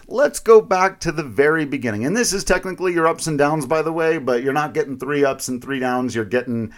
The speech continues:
your, your one big up here that I'm gonna talk about for most of the show and make this about.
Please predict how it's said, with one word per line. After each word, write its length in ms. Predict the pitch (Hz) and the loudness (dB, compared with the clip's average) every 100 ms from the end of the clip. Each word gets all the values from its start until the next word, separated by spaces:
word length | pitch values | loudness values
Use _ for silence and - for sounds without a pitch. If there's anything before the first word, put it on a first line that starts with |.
| - - _ | -20 -20 _
your, 280 | 104 107 117 | -2 0 0
your 100 | 117 | 0
one 320 | 147 208 196 | 4 4 4
big 220 | 190 165 | 2 4
up 180 | 160 - | 4 4
here 240 | 147 147 | 4 4
that 100 | 131 | 6
I'm 100 | 123 | 2
gonna 160 | 120 113 | 2 0
talk 260 | - 143 135 | 0 0 4
about 220 | 143 123 | 4 4
for 100 | 135 | 4
most 320 | 131 131 - | 4 0 0
of 120 | 135 | 0
the 360 | 117 113 110 110 | 2 4 2 0
show 500 | 110 - 123 104 98 | -4 0 2 2 0
and 120 | 104 | -2
make 200 | 101 104 | -4 -4
this 180 | 120 107 | -4 -2
about. 460 | 85 135 131 107 | -2 2 4 4